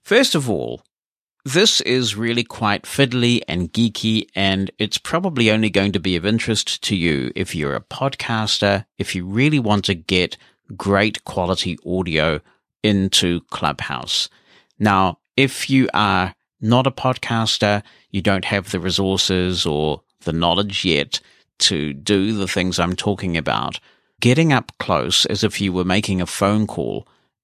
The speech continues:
and using the built-in microphone of your iPhone does give you quite good results on Clubhouse. Similarly, if you have a headset microphone that works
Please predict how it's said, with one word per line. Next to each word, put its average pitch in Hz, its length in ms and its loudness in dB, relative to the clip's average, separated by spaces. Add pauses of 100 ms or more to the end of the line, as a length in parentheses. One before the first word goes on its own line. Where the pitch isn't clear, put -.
(140)
and 95 360 0
using 107 440 0
the 92 100 0
built-in 110 560 0
microphone 87 800 0 (120)
of 104 460 0
your 92 520 0 (120)
iPhone 87 640 0
does 151 260 2
give 120 180 -2
you 113 120 -2
quite - 380 -6
good 120 180 -2
results 95 640 -2 (340)
on 95 220 2
Clubhouse. - 680 -4 (520)
Similarly, 110 600 4
if 107 160 -4
you 110 60 2
have 117 200 0
a 101 60 2
headset 120 560 0
microphone 95 600 -2
that 90 140 -4
works 98 560 0